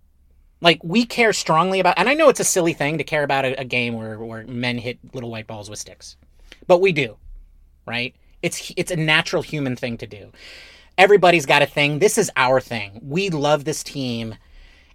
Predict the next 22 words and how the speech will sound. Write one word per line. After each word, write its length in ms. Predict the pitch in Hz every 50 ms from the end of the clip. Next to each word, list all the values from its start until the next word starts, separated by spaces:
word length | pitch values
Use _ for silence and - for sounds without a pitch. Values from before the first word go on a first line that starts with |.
| _ 151
and 180 | 151 151 139
we're 120 | 135 143 131
really 380 | 120 127 147 151 165 165 147 -
angry 380 | 135 135 139 123 123 123 117
at 100 | 110 -
the 60 | 123
stewards 680 | 117 - - - - 123 117 113 113 107 104 98 - - -
of 200 | - 113 101 95
this 200 | 98 101 - -
team. 280 | - - - 90 - _ _ _ _ _ _ - - - - _ _ _ -
And 120 | 151 151 160
it's 120 | - - -
okay 560 | - 190 180 - - - - 156 160 147 135 123
to 140 | - - 123
be 180 | 113 120 120 120
angry. 420 | 117 113 113 107 - 98 - - _ _ _ _ _ _ _ _ _ _ - - - _
And 260 | 190 185 185 180 175
no, 380 | 175 185 196 180 120 104 101 - -
we're 180 | - 139 170
not 320 | 170 170 160 160 180 165 143
being 280 | 175 180 180 175 170
unreasonable 840 | 165 156 151 151 127 131 131 131 127 110 123 107 104 98 - - -